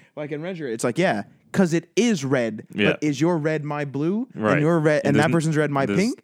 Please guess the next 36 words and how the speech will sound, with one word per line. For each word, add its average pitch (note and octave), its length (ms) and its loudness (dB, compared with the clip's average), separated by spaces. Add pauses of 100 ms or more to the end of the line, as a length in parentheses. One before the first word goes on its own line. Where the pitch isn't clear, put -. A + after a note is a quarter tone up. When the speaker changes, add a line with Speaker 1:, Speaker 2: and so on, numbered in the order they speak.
Speaker 2:
there's G#2 120 -4
no A#2 120 2
way A2+ 120 4
you G#2 80 2
can F#2 120 -4
tell. - 200 -8 (160)
Speaker 1:
Now, F3 200 2
the E3 140 2
one F#3 360 2
piece F3 300 -4
of D3+ 100 -2
evidence C#3 360 0
you C3 60 -4
kinda D#3 360 0
have, A2+ 340 -4
and A#2+ 120 -4
it's A2 140 -10
like, G#2 340 -6
it's - 180 -12
kinda G#2 200 -4
skeptical, B2 380 -2
is A2 120 -2
that A2+ 220 -4 (280)
you C#3+ 160 0
might D3+ 200 0
say A#2 300 -2
that A2+ 240 -8
this, - 520 -10 (240)
this C3 280 -6
is A#2 100 -2
black, A#2+ 400 0
so - 160 -4
this A2 220 -2
is A2+ 100 -2
a G#2+ 140 0
dark B2 640 -4